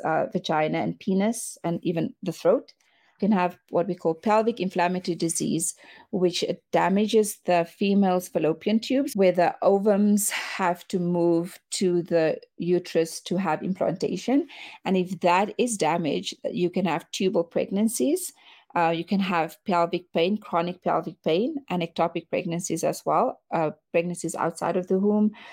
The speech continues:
blisters, sores, warts, which causes a lot of pain, uh, uh, shame in patients and pain. So they will have to come in and be treated for these, these, uh, conditions at the doctor's office almost weekly.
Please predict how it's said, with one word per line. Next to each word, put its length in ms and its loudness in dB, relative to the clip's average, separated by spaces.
blisters, 560 2
sores, 520 2
warts, 380 2
which 200 -6
causes 320 -2
a 40 0
lot 160 2
of 180 -8
pain, 300 0
uh, 140 0
uh, 120 -2
shame 600 0
in 140 2
patients 520 0
and 260 -2
pain. 320 0
So 140 -4
they 100 2
will 160 2
have 220 0
to 100 -12
come 280 -2
in 280 0
and 120 -4
be 180 -6
treated 600 0
for 320 2
these, 340 -2
these, 440 0
uh, 80 0
conditions 840 -2
at 160 0
the 80 0
doctor's 380 0
office 360 -2
almost 360 -4
weekly. 460 -2